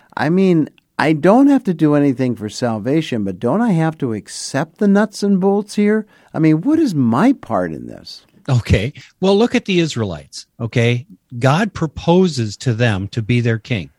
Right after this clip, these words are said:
Speaker 2: at Mount Sinai. The people have to respond and say, "Yes, we will do this." What they are doing is they are swearing allegiance to their new king. God killed Pharaoh and his army,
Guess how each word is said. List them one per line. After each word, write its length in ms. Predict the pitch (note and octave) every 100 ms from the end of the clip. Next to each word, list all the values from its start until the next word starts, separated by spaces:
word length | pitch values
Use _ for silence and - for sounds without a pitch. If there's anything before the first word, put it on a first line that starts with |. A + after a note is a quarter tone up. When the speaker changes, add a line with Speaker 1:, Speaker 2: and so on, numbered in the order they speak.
| _ _ _
Speaker 2:
at 140 | A#2+ A2+
Mount 240 | A#2 A2+
Sinai. 400 | - G3+ C#3+ D2 _ _
The 100 | -
people 380 | B2 D3+ D#3+ F#3+
have 260 | B2+ C3 C3
to 80 | D3
respond 520 | D3+ - A#2 G#2+ A2+
and 120 | B2
say, 220 | - C3+
"Yes, 480 | C3+ F#3 D#3 A2+ -
we 140 | A#2 B2
will 160 | B2+
do 200 | B2 C#3+
this." 340 | A2+ E2 - - _
What 260 | A#2 F3+ B3
they 180 | B3 G#3+
are 100 | D#3
doing 560 | A#2 D3+ F#3+ G#2+ A#2 -
is 160 | C3+
they 140 | A#2+ C#3+
are 100 | C3
swearing 600 | - - D3+ F3 E3+ D#3+
allegiance 760 | D#3 C#3 D#3+ A3+ C#3 A2+ A#2
to 160 | - D3
their 180 | C3 C3
new 220 | B2 A#2+
king. 400 | A#2+ G#3 D#3 D#2+ _ _ -
God 480 | A2 C3+ D#3 G3+ E3+
killed 560 | - A3 C#3 A2 A2+ C3+ _
Pharaoh 540 | _ F3 F3 A#2 A2
and 180 | A#2 B2
his 120 | B2
army, 460 | C#3 D#3 G2+ F#2+ A#2